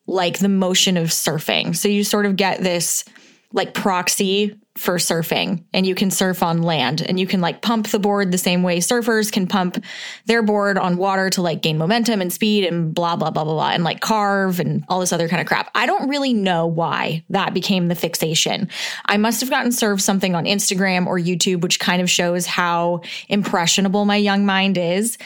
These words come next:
that I, I honestly probably saw, like, one person doing this online and thought, "Okay, I have to go down the rabbit hole."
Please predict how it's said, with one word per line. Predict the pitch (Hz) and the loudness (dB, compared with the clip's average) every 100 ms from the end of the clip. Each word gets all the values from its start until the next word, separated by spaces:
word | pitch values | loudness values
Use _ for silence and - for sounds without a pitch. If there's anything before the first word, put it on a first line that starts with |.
| - - | -16 -4
that | 202 | -2
I, | 196 180 - | 0 -2 -4
I | 185 180 185 | -2 0 0
honestly | 180 180 190 202 | -2 -2 -2 -2
probably | 196 180 185 | -2 -2 -2
saw, | 180 175 | 0 0
like, | 170 170 | -2 -2
one | 170 170 | -2 -2
person | 160 170 175 | -2 -2 -2
doing | 170 165 165 | -2 -2 -2
this | 165 | -2
online | 170 160 160 170 | -2 0 0 0
and | 165 | 0
thought, | 160 160 - | 0 0 -2
"Okay, | 180 180 | 0 0
I | 165 | 2
have | 180 170 | 0 -2
to | 175 | -2
go | 180 | 0
down | 170 | 0
the | 160 | 0
rabbit | 156 160 | -2 0
hole." | 202 214 226 | 0 0 -2